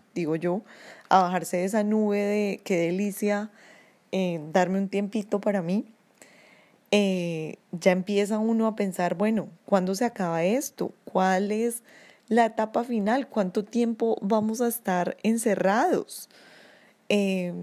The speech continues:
hay gente sufriendo, hay gente dejando de generar ingresos. Y, y acá quiero detenerme un poco porque sé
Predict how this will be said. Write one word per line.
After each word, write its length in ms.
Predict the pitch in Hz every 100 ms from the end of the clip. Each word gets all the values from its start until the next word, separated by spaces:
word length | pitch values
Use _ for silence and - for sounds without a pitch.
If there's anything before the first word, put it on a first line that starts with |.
| - _ - - _ _ _ _
hay 200 | - 185
gente 420 | 170 - 202 196 220
sufriendo, 680 | 208 - 190 247 311 226
hay 140 | 185 185
gente 260 | 180 180
dejando 520 | 208 233 196 170 175
de 300 | 185 208 220 214 - - _
generar 460 | 226 196 175 156
ingresos. 680 | 175 190 190 254 254 165 170
Y, 240 | - 180 -
y 160 | 214 208
acá 280 | 190 - 196
quiero 340 | - 214 240
detenerme 600 | 262 269 240 196 170 165
un 100 | 196
poco 360 | 196 233 233 254
porque 480 | - 254 - 202 - - - - - - _
sé 520 | - - 233 240 349